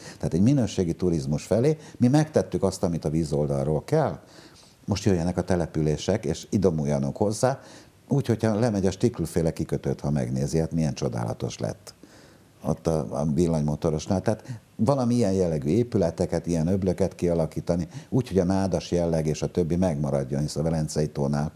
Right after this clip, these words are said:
a nád az egy érték, aminek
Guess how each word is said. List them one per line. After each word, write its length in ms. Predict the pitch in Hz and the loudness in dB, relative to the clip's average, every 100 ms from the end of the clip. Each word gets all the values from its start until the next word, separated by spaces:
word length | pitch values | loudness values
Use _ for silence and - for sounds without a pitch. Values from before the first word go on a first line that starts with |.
| - - | -14 -10
a 80 | - | -2
nád 240 | 80 76 76 | 0 0 0
az 140 | 73 | -2
egy 160 | 71 69 | -2 0
érték, 540 | 76 - 71 78 - - - - - | -2 -2 -4 -4 -6 -20 -20 -20 -12
aminek 360 | - 90 82 175 | -2 0 0 -2